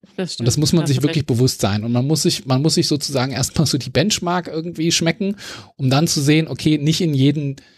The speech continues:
Speaker 2: Gin Tonic gehört irgendwie Gurke rein. Ja, also deswegen, äh, ja, ich,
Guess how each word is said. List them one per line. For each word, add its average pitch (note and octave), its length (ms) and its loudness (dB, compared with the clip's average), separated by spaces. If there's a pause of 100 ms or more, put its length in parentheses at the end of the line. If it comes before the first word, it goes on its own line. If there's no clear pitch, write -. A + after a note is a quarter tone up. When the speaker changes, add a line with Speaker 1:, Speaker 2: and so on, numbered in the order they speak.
(220)
Speaker 2:
Gin C3+ 140 4
Tonic C3+ 380 2
gehört A#2 380 2
irgendwie B2+ 380 -2
Gurke A#2 460 0
rein. F2 260 -6 (680)
Ja, G#2 340 -8
also G#2 340 -2 (1080)
deswegen, B2+ 600 0
äh, A2+ 500 0
ja, A#2+ 200 2
ich, C3+ 180 0